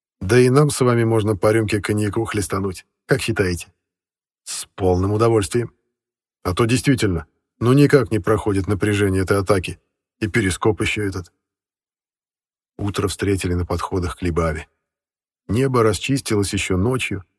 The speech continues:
совершенно утих ветер, и теперь поверхность моря была гладкой, как зеркало. Но ясное небо в январе всегда связано с морозом.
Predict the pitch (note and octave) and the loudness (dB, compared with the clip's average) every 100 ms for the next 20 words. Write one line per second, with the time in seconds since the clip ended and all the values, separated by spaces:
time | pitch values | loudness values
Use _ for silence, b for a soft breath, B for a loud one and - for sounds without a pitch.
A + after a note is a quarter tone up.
0 | _ _ - A2 A2 A2 - C3+ A2 G2 | _ _ -2 2 2 2 2 2 2 0
1 | F2+ F2+ G2 A2+ G#2+ F#2+ - _ G2+ - | -2 -4 -2 -4 -4 -10 -12 _ -8 -2
2 | F#2+ G#2+ A2 A2 G#2 G2+ G#2 A#2 A2+ G#2 | 2 4 4 6 4 2 -4 0 2 4
3 | F#2+ F#2+ F2+ G2+ B2+ A2+ F#2+ F2+ F#2+ F2 | 4 2 2 2 2 0 -4 -2 -4 -2
4 | G2+ F2 - E2 _ _ _ _ _ _ | -2 -4 -6 -10 _ _ _ _ _ _
5 | _ _ _ - F#2+ G2+ G#2 - G2 G2 | _ _ _ -4 0 2 2 0 0 2
6 | A#2+ A#2+ A2+ A2+ A2 A2 A2 G2+ - F#2 | 0 0 0 0 2 2 2 -2 -4 -4
7 | G#2 A2 - G#2+ G2+ G2+ F#2+ F#2 F2+ F#2+ | -2 -2 -2 0 0 -2 -4 -2 -2 0
8 | G#2 E2+ | -2 -6